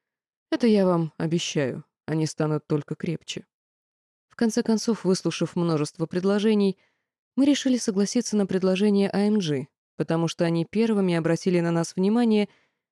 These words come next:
и потому что на тот момент их предложение было для нас лучшим. Как я уже говорила, агентство было основано Марком Маккормаком и Арнольдом Палмером, и атмосфера близкого партнерства,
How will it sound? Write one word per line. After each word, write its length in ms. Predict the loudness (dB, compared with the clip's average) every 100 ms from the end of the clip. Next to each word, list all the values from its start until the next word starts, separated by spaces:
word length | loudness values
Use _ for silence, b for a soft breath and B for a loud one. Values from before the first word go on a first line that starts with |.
| _
и 60 | -4
потому 300 | -2 0 -2
что 180 | -2 0
на 100 | 0
тот 180 | 0 0
момент 360 | 0 0 -2
их 120 | -8
предложение 600 | -6 0 2 2 2 2
было 260 | 0 0 0
для 160 | 0 -2
нас 280 | -2 -6
лучшим. 420 | -8 -8 -10 -12 -16 _ _ _ _ _ _ -6
Как 180 | -2
я 140 | 0 2
уже 160 | 0
говорила, 500 | 0 2 2 2 2
агентство 480 | 2 0 -2 -2 -2
было 240 | 0 2 0
основано 540 | 0 0 0 0 0
Марком 480 | 0 -2 -4 -6 -6 _ -6
Маккормаком 960 | -4 -6 -4 0 2 0 0 -2 -2 _ _ _ _
и 60 | 0
Арнольдом 520 | 2 4 2 2 0
Палмером, 640 | 0 0 0 -2 -4 -6 -10 _ -2
и 60 |
атмосфера 520 | 0 2 2 2 2 2
близкого 400 | 0 0 -2 0
партнерства, 800 | -2 -2 0 0 -2 -8 -10